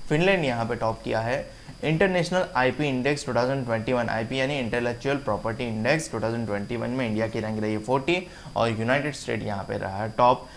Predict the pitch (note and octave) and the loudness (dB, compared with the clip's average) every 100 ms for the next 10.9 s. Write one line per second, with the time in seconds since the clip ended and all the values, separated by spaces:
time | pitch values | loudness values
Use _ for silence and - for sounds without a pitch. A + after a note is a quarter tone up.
0 | - - C#3+ E3+ D3+ E3+ C3 B2 C#3+ D3+ | -6 4 8 8 8 4 2 4 4 4
1 | B2 C3+ C3+ B2+ C3 C3 C#3+ C#3 C3+ B2+ | 2 0 -2 -2 0 0 0 0 2 4
2 | B2 A#2+ A#2 A#2+ C#3 C3+ C3 C#3+ A2+ C#3+ | 4 4 0 0 0 -2 -2 -2 0 0
3 | C3+ - A#2 A#2+ A#2 A2 B2 A2+ A2 G#2+ | 0 0 2 2 2 0 0 0 -2 -2
4 | A#2 G#2 - - B2 B2 A2 A#2 A2 A2+ | -2 -2 -4 -2 0 0 0 -2 0 -2
5 | A#2 A2+ G#2 G#2+ G#2 G#2+ A2 A2+ G#2+ G#2+ | -2 -2 -2 -2 -2 -2 0 0 0 -2
6 | A2+ G#2 A2 A#2 A2+ A#2+ C#3+ D3+ - A#2 | -4 -4 -2 -2 -4 -4 -2 -2 0 2
7 | C#3+ D#3+ - - - A#2+ D3 F3+ - - | 2 0 -10 -14 -4 0 2 0 -8 -2
8 | C3+ C3 C3 F3 C#3 B2 A2 G#2+ A#2 A2+ | 2 4 6 6 6 4 2 0 2 2
9 | A2 A2 A#2 B2+ G2+ A#2+ G#2+ G#2+ G#2 G2 | -2 -2 0 0 0 -2 -2 -2 -4 -4
10 | G2+ - A#2+ D3+ C#3+ G#2+ D#2+ - | -6 -6 -4 0 2 2 -2 -8